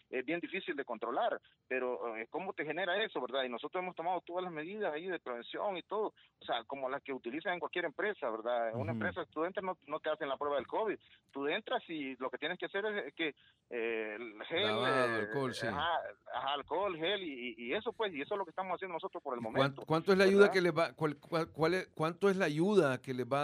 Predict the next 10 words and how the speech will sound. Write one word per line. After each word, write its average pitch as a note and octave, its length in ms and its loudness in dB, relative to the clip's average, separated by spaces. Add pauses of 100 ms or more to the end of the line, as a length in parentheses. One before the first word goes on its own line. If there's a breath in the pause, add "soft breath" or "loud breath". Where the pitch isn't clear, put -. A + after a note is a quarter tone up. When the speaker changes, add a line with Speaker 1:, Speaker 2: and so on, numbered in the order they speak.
(140)
Speaker 2:
a D#3+ 40 2
dar, D#3+ 240 0
eh, A#2 220 -2
la A#2 160 0
fifa B2+ 500 -2 (360 soft breath)
a A2+ 100 -8
través A#2+ 360 0
Speaker 1:
No, C4 160 4
Speaker 2:
del - 100 -2
Speaker 1:
sí. A#2+ 280 -8